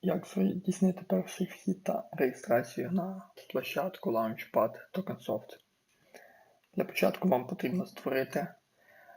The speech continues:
свій MetaMask. В мене вже є створений, а для кого це вперше, ви можете знайти додаткове відео або інформацію в інтернеті. Вибираєте свій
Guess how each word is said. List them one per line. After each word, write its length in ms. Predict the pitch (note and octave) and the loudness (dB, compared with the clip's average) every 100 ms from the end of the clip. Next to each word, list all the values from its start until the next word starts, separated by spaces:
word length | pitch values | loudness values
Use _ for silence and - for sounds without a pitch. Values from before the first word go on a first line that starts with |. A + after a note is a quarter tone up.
| - - _ _ _ _ - - | -20 -20 _ _ _ _ -20 -16
свій 260 | - C3 A#2 - | -8 -4 -4 -4
MetaMask. 640 | F3+ D3+ A#2+ G#2+ - - - - _ _ | 0 2 4 2 0 -16 -20 -20 _ _
В 40 | F#3+ | 2
мене 180 | F#3 | 4
вже 140 | C3 C3+ | 0 0
є 120 | A#2 | 0
створений, 600 | - D#3 E3+ A3 G#3+ G#3 - _ _ - - | 2 4 6 6 6 4 0 _ _ -12 -4
а 240 | G3 - | 0 0
для 180 | F#3 F#3+ | -2 -2
кого 220 | F#3+ F3+ | 0 0
це 140 | F3+ | -2
вперше, 600 | F3 - - A3 - G3+ F#3+ | -6 6 6 6 2 2 2
ви 80 | G3 | 4
можете 340 | F3+ F3+ F3 - | 4 2 -2 0
знайти 360 | F#3 F#3 - | 2 2 0
додаткове 600 | F3+ C3 B2+ - - B2+ | 0 0 -2 -2 0 2
відео 280 | B2 A#2+ C3+ | 2 2 2
або 220 | A#2+ B2 | 2 2
інформацію 760 | A#2+ B2 - D#3 F#3+ F#3 - F3 | 0 -2 -2 0 2 0 0 0
в 300 | E3+ B2+ C3+ - | 0 -2 -2 -2
інтернеті. 560 | F#3 - C3+ A#2 A2+ - _ _ _ - - - - - - - | 0 0 0 -2 -2 -10 _ _ _ -16 -14 -14 -16 -18 -18 -2
Вибираєте 720 | C#3+ F3 D3+ C#3 C#3 - F3+ - _ _ - - | 2 6 10 10 8 2 -4 -4 _ _ -20 -20
свій 340 | - - C#3 | -16 -6 -4